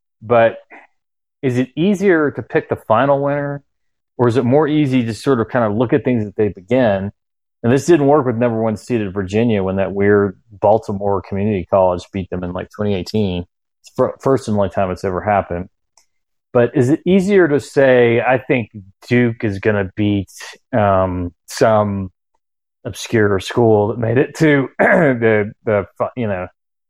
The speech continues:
the N C double A championship," or is it easier to call the ultimate winner?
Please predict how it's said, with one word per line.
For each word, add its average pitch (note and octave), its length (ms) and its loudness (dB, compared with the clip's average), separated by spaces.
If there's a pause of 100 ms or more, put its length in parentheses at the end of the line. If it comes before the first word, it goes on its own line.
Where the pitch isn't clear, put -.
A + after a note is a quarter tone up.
(300)
the G2+ 300 4
N A2 120 -2
C G#2+ 220 -2
double G2 300 2
A G2 160 2
championship," A#2 680 0 (260)
or A#2 200 2
is G#2 140 0
it G#2+ 100 -6
easier A2+ 280 0
to G#2 80 -2
call G#2 200 2
the F#2+ 100 -4
ultimate F#2+ 340 -6
winner? G#2 400 -2